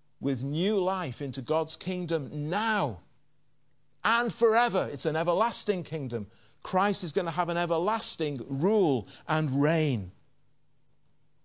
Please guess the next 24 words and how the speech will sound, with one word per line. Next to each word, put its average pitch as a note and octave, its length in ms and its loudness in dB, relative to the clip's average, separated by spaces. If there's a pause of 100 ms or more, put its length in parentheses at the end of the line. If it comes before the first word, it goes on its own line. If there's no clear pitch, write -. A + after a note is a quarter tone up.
(1500)
Now, D#3+ 80 2
of - 80 0
course, D#3 220 2
this G3 240 0
wasn't E3 360 0
the C3+ 80 -6
type C#3+ 340 -4
of A#2+ 120 -10
kingdom D#3 420 -4
that B2 160 -4
the B2 80 -4
Jews C#3 380 -2
were C3 80 0
expecting. C3 640 -2 (2750)
And G#2+ 160 -4
Matthew C3 380 -2
desires A#2+ 560 -2
to G2+ 100 -6
show D3 360 -2
them F#2+ 240 -10 (200)
what B2 280 -2
God's A2+ 260 -2
kingdom A#2+ 580 -8
really C3 320 -4